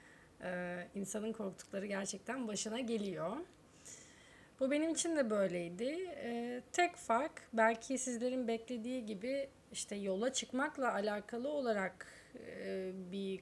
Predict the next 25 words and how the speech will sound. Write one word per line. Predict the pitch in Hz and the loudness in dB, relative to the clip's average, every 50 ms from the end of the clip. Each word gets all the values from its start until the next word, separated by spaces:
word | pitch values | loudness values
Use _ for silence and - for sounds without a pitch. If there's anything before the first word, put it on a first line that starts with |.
| - - | -8 -16
korku | - - 214 208 202 190 - - 214 | -8 -6 -4 -2 -2 -4 -2 -2 -2
muydu | 208 214 214 214 220 202 247 240 226 262 | 0 0 0 0 0 -2 -2 -6 -4 -4
bu? | 311 330 349 359 349 | -4 -2 -2 -4 0
Yoksa | 285 262 240 226 - - - 277 262 254 262 262 262 254 - - - | 0 0 0 0 -2 -4 -2 0 2 2 2 2 0 -2 -6 -14 -20
halihazırdaki | - - 202 202 196 196 202 214 214 196 208 226 214 202 240 226 - 269 | -8 -4 -2 -2 0 0 0 0 0 0 0 -2 0 -2 -4 -6 -6 -12
korkular | - - 277 269 262 269 - 277 254 247 254 254 | 0 4 4 4 4 4 2 2 4 6 6 4
mı | 254 254 254 247 247 247 254 - - - - - | 4 2 0 0 -2 -2 -6 -10 -16 -20 -18 -12
baş | 220 208 208 214 226 220 - - | -4 0 0 2 2 0 -2 -2
gösterdi? | - 220 220 214 - - 220 208 214 214 220 247 302 339 381 381 - - - - - - - - - - - - - - - - - | -2 -2 -2 -2 0 0 0 0 0 0 -2 -6 -6 -6 -8 -10 -14 -20 -20 -20 -20 -20 -20 -20 -20 -20 -20 -20 -20 -20 -20 -14 -8
Bundan | 208 196 226 233 233 240 247 254 262 254 240 - | -4 -2 0 2 2 2 2 2 2 2 0 -2
biraz | - 220 196 190 185 185 180 | -4 -4 -2 0 0 0 0
bahsetmek | 180 180 175 160 - 196 180 - - 185 185 - | 0 -2 -2 -2 -4 -6 -6 -6 -8 -10 -8 -8
istiyorum. | - - - - 196 180 190 208 277 339 403 403 - - - - - - - - - - - - - - - - - - - - | -8 -10 -8 -6 -4 -4 -4 -2 -2 -4 -4 -6 -8 -16 -20 -20 -20 -20 -20 -20 -20 -20 -20 -20 -20 -20 -20 -20 -20 -20 -14 -4
Yolda | 226 240 247 247 269 277 349 381 | 2 6 8 8 8 8 6 4
da | 339 349 | 6 6
olsak, | 247 214 202 - - 349 - - | 6 6 6 2 0 -4 0 2
evde | 277 262 254 254 285 294 | 4 4 4 4 2 2
de | 262 254 | 4 4
olsak, | 208 190 185 175 - - - 320 349 415 427 - - - - - - - - | 4 4 2 0 -2 -4 -4 -4 -4 -4 -6 -10 -12 -14 -16 -14 -12 -8 -4
e, | 208 208 208 208 208 208 208 214 214 214 - | -2 -2 0 0 0 -2 -2 -4 -6 -8 -4
korkularımız | - 247 233 233 233 - 254 254 254 262 285 269 240 | 0 2 2 2 2 2 2 4 4 2 0 -2 0
gelip | 220 220 214 262 - - | 0 0 0 -2 -4 -4
bizi | 226 226 262 277 220 | -4 -2 -2 -2 -2
buluyor. | 208 196 185 175 165 160 156 151 | -2 -2 -2 -2 -2 -4 -4 -6
Yani | 175 190 196 196 202 208 214 220 220 214 214 | -6 -6 -4 -4 -4 -2 -2 -4 -4 -4 -4